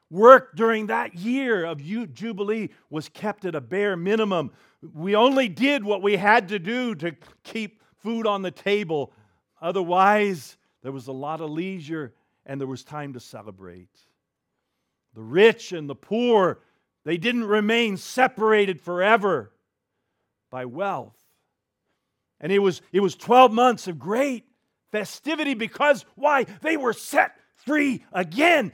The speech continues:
It was the year of Jubilee. Everybody knows the Liberty Bell, right? Somewhere in Philadelphia, maybe you've seen it. For sure, you've seen pictures of it.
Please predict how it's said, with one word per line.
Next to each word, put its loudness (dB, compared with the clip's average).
It -2
was -6
the -6
year -6
of -20
Jubilee. -14
Everybody -16
knows -8
the -20
Liberty -12
Bell, -18
right? -16
Somewhere -16
in -16
Philadelphia, -8
maybe -10
you've -12
seen -14
it. -16
For -20
sure, -12
you've -12
seen -16
pictures -20
of -18
it. -20